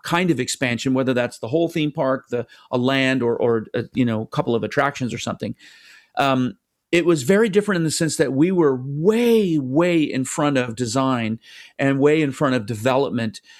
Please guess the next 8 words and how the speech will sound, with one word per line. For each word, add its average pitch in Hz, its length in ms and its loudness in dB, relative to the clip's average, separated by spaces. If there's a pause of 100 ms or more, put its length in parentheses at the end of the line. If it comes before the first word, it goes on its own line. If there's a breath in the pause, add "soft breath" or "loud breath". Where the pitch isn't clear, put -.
(140 loud breath)
when 143 200 2
we 143 120 2
had 160 380 -2
to 131 440 0 (580 soft breath)
pitch, - 640 0
if 135 160 -4
you 135 140 0
were, 123 420 -2